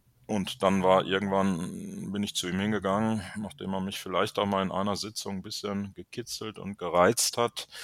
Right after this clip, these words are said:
und gesagt hab, „Nee, das kannst du besser und das willst du auch besser machen.“ Und dann war irgendwie die Entscheidung für mich. Ich bin auch zuerst zu ihm hingegangen, hab gesagt, äh, äh, „Im,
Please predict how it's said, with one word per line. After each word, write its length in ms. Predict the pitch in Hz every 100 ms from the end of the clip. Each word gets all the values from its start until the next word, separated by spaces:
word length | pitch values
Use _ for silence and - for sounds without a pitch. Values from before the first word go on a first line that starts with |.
| - - - - -
und 80 | 101
gesagt 760 | 95 101 - - - - - - -
hab, 340 | 101 104 - - - - 180 214
„Nee, 300 | 147 113 107
das 180 | 101 -
kannst 320 | 107 101 -
du 60 | 104
besser 560 | 101 117 131 117 120 107 -
und 200 | - 101
das 160 | -
willst 240 | 101 110 -
du 60 |
auch 80 | 90
besser 260 | 101 95 92
machen.“ 420 | 92 107 110 107
Und 400 | 87 95 - -
dann 280 | 90 92 95
war 140 | 95
irgendwie 280 | 69 92 90
die 120 | 87
Entscheidung 460 | 82 - 95 95 95
für 140 | -
mich. 340 | 87 110 - - - - - _ _
Ich 140 | - -
bin 140 | 98
auch 100 | 101
zuerst 380 | - 85 95 -
zu 80 | 95
ihm 240 | 95 104
hingegangen, 540 | 90 92 92 87 95 92
hab 120 | -
gesagt, 440 | 82 95 92 - 85
äh, 340 | 92 90 90 - - - - _ - - - _ - 87
äh, 300 | 90 85 -
„Im, 260 | 92 92